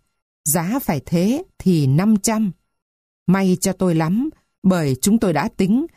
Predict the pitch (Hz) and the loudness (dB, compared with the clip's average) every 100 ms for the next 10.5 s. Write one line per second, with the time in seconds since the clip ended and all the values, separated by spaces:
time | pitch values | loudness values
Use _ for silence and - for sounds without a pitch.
0 | _ - 180 180 175 170 - 233 233 214 | _ -2 0 2 0 -2 -2 0 2 2
1 | 196 170 143 - 185 233 185 220 285 _ | 0 0 -2 0 0 2 0 0 -2 _
2 | 220 220 208 220 202 165 139 117 _ _ | 0 0 0 0 2 2 0 -6 _ _
3 | _ _ _ _ _ _ _ _ _ _ | _ _ _ _ _ _ _ _ _ _
4 | _ 202 160 165 269 240 180 156 131 - | _ -4 0 2 4 2 2 -2 -6 -10
5 | _ - 190 180 - 190 143 135 170 160 | _ -4 0 0 -2 -4 -2 2 2 2
6 | 131 - 220 196 156 - - _ _ - | -2 -2 2 2 0 -4 -10 _ _ -6
7 | 196 185 180 165 156 143 165 214 - 180 | -2 -2 -2 -2 -2 -2 -2 -2 -2 -2
8 | 139 - _ _ - 262 262 247 185 143 | -2 -8 _ _ -4 -2 -2 -2 -2 0
9 | 196 226 214 226 226 226 233 226 202 214 | 2 2 0 -2 -2 -2 0 -2 -2 -2
10 | 220 - 156 123 | 0 -2 -4 -6